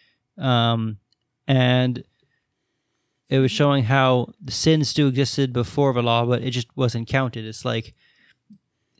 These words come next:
you, perhaps you, you always knew it was wrong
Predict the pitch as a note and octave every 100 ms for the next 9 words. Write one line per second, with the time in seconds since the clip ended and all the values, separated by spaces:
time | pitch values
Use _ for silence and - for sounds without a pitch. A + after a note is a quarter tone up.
0 | _ _ _ - D3 C#3+ C#3 C3+ B2+ -
1 | _ _ _ _ _ _ _ _ _ _
2 | _ _ _ _ _ _ _ - C3+ D#3
3 | D3+ D#3 C#3 C3 C#3 C#3 C#3 B2+ B2 C3
4 | C3+ B2 A#2 A2+ A2 G#2+ B2 F3